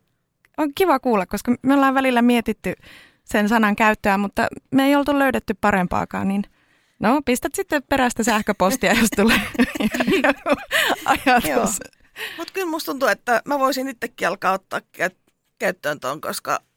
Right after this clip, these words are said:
Speaker 2: itsehän mä puhun sitten tosi paljon aistiesteettömyydestä.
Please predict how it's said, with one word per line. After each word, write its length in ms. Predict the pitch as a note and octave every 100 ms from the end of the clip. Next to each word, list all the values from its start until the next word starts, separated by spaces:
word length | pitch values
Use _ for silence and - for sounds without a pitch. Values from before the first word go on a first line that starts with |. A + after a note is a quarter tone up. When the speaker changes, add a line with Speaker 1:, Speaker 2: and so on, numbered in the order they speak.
| _
Speaker 2:
itsehän 300 | A#3 - A3
mä 80 | G3
puhun 280 | - G#3+ G#3
sitten 300 | G3+ - G3 _ -
tosi 180 | A#3
paljon 360 | G#3+ G3 D#3+ G#3 _ _ _ -
aistiesteettömyydestä. 1300 | A#3+ - E3 - - - - B2 G2 - G#3 -